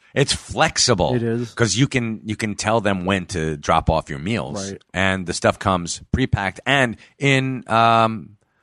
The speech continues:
Speaker 1: with the ice, the dry ice.
Speaker 2: Yeah, yeah, everything's good.
Speaker 1: Dry ice, man.
Speaker 2: Yeah, they, yeah.
Speaker 1: It's easy. Each meal comes with a step-by-step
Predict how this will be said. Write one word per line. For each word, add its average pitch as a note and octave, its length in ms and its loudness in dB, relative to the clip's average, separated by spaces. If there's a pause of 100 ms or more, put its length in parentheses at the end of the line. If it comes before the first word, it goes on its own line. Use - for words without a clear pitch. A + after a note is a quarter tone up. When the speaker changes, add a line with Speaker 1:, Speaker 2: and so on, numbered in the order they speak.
(460)
Speaker 1:
with - 160 0
the A#2+ 160 4
ice, C#3 300 2
the G#2 100 2
dry C3 340 2
ice. E3+ 260 2
Speaker 2:
Yeah, B2 200 2 (160)
yeah, C3+ 160 -2
everything's F#3 320 2
good. G2+ 380 -2
Speaker 1:
Dry C4 300 4 (100)
ice, A3 180 4
man. G#3 500 2
Speaker 2:
Yeah, F#3 180 0
they, D#3 240 0
yeah. A2+ 280 -4 (380)
Speaker 1:
It's D3 260 -2
easy. E3+ 560 -2
Each D3+ 340 -4
meal D3 340 4
comes A#2 360 0
with G#2+ 300 2 (240)
a - 100 -2
step-by-step - 1160 0